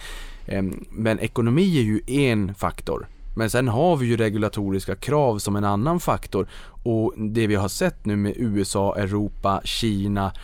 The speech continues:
det är ju enorma omställningar från politiskt håll. Så att någonstans måste man nog också fråga sig själv, och det här får vi kollektivt hjälpas åt att, att växa in i det här,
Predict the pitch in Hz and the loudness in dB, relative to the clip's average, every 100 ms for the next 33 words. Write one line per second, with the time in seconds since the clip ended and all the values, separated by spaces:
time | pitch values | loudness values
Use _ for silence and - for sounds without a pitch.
0 | - - 113 107 104 104 - 120 120 123 | -14 -2 2 4 4 0 0 0 2 2
1 | 135 165 190 156 113 104 101 - 107 98 | 4 4 4 4 2 2 2 0 0 0
2 | 95 110 98 95 95 95 104 98 95 98 | -2 0 0 0 -2 -2 -2 -2 -2 -2
3 | 95 92 87 80 71 - - - - - | -2 -2 -4 -4 -4 -6 -14 -14 -16 -16
4 | - - - 120 117 151 170 - 110 101 | -16 -14 -4 0 2 4 2 0 -2 0
5 | 110 110 110 110 117 - 160 - 185 135 | -2 0 2 2 0 -2 -4 0 2 4
6 | 98 95 104 - 98 95 101 101 139 143 | 2 0 0 0 0 0 0 0 0 0
7 | 117 - 156 160 135 - 107 - 104 95 | -2 -2 0 2 0 0 -4 0 -2 0
8 | 101 101 95 95 90 - 101 101 117 113 | -2 0 0 -2 -4 -6 -4 0 0 0
9 | - - 180 170 143 117 95 90 92 | -2 0 2 2 2 2 0 0 -2